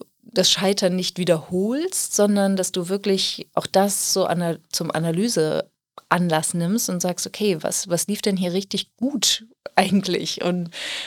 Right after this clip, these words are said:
ähm, was sind Dinge, die ich auf jeden Fall noch verändern möchte? Und warum hat's denn nicht so geklappt, wie ich mir das eigentlich gewünscht habe?"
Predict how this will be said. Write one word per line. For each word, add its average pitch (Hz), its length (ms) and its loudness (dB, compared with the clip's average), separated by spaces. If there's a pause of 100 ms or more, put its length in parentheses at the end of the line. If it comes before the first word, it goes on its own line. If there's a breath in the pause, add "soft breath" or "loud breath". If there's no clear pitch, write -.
(160 loud breath)
ähm, 170 640 2 (220)
was 180 280 4
sind 196 200 2
Dinge, 185 200 4
die 175 100 -2
ich 175 140 -2
auf - 120 -2
jeden 208 280 2
Fall 190 180 2
noch 180 140 -2
verändern 190 580 0
möchte? 147 420 0
Und 180 260 0
warum 190 400 2
hat's 185 240 -4
denn 175 380 0
nicht 185 320 2
so 170 140 2
geklappt, 156 560 -6
wie 156 120 -2
ich - 180 -2
mir 165 100 -4
das 143 180 -4
eigentlich 151 480 -4
gewünscht - 500 -4
habe?" - 280 -4